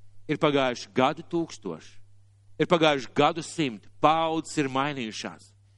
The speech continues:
bet šī Tava griba, Tavi likumi, Tavu baušļi, šie kalna svētrunas vārdi, viņi joprojām ir tikpat aktuāli kā tajā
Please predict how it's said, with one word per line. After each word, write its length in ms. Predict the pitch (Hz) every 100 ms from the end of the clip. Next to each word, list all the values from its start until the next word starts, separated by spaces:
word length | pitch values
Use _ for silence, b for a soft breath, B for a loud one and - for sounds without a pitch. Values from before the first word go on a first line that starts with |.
| _ _ 156
bet 240 | 143 - - -
šī 260 | - 185 165
Tava 240 | 170 160
griba, 360 | 147 165 151 113
Tavi 280 | - 135 135
likumi, 440 | 151 - 139 113
Tavu 200 | 131 117
baušļi, 520 | 107 127 135 143 - - b b
šie 160 | 160
kalna 400 | - 170 165 160
svētrunas 600 | - 156 156 147 135 127 104
vārdi, 480 | 139 139 101 90 - b b b
viņi 260 | - 156 156
joprojām 580 | 156 139 170 175 165 151
ir 120 | 135
tikpat 320 | 160 - 139 -
aktuāli 580 | - - 165 135 131 -
kā 120 | 117
tajā 380 | - 135 123